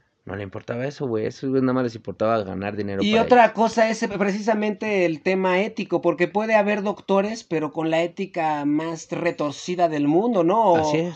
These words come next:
Speaker 2: o gente que no va con una intención positiva para él mismo y para que esto a la vez sirve para el país. Yo siento que una diferencia que hay también entre el pueblo americano y el mexicano es el sentido de nacionalidad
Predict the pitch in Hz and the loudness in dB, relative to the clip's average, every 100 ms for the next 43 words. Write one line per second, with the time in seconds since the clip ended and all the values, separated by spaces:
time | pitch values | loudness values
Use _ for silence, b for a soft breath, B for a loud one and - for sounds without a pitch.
0 | - - 175 170 208 233 233 220 196 196 | -6 0 0 2 0 2 0 0 0 2
1 | 208 208 202 202 196 202 196 185 160 156 | 4 4 4 2 0 0 2 2 0 -4
2 | - 185 180 185 165 151 180 185 170 160 | -4 -4 -4 -6 -6 -2 -2 2 2 2
3 | 156 180 190 196 196 170 196 190 - 143 | 2 0 -2 -2 -4 -4 -4 -6 -6 -6
4 | 143 139 135 B B - 202 208 208 180 | -4 -4 -6 B B 2 2 6 4 4
5 | 180 196 196 160 151 147 143 156 226 - | 2 -2 -2 0 0 -2 0 0 0 -6
6 | B B B 190 254 240 247 208 214 226 | B B B 2 2 4 2 2 0 0
7 | 202 170 180 185 214 - 185 190 - 185 | 0 2 0 0 -4 0 0 0 0 -2
8 | 175 180 185 180 160 147 139 _ 175 175 | 0 0 0 -2 -4 -6 -8 _ 2 4
9 | 175 170 151 135 165 175 170 147 135 139 | 4 2 -2 -2 0 0 2 0 -2 -2
10 | 170 180 202 190 220 214 196 170 - 196 | 0 0 0 -2 -2 -2 0 0 -2 -4
11 | 214 202 165 151 151 151 143 156 151 147 | -2 -2 -2 -4 -2 -2 -2 -4 -2 -2
12 | 147 175 170 | -2 -4 -4